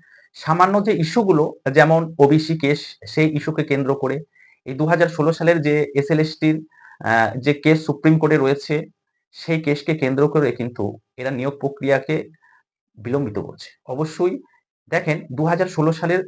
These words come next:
লাস্ট এসএসসি নিয়োগ প্রক্রিয়া হয়ে গেছে already, তার সঙ্গে কিন্তু নিউ এসএলএসটি নিয়োগ প্রক্রিয়া কোনো সম্পর্কই নেই। কিন্তু এখানে অজুহাত দেওয়া হচ্ছে নিউ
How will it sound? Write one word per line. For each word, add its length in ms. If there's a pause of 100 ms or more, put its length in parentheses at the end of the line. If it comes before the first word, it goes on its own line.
লাস্ট 420
এসএসসি 380
নিয়োগ 240
প্রক্রিয়া 340
হয়ে 240
গেছে 220
already, 300 (340)
তার 180
সঙ্গে 260
কিন্তু 260
নিউ 280
এসএলএসটি 520
নিয়োগ 280
প্রক্রিয়া 340
কোনো 180
সম্পর্কই 580
নেই। 200 (680)
কিন্তু 320
এখানে 240
অজুহাত 360
দেওয়া 220
হচ্ছে 200
নিউ 280